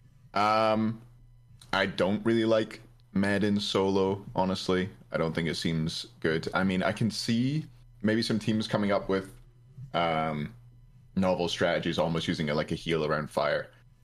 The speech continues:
uh, doubling, but, like, uh, engaging, backing off, healing up when there's no healers in the game with double Med, and then going back in.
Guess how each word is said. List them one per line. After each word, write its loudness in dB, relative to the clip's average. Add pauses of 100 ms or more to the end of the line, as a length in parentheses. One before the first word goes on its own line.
uh, 0
doubling, -2
but, -4
like, 0 (200)
uh, -2
engaging, 0
backing -2
off, -2
healing 0
up 0
when 0
there's -2
no 0
healers -2
in 0
the -2
game -2
with -2
double 0
Med, 0
and 0
then -2
going -2
back -2
in. -4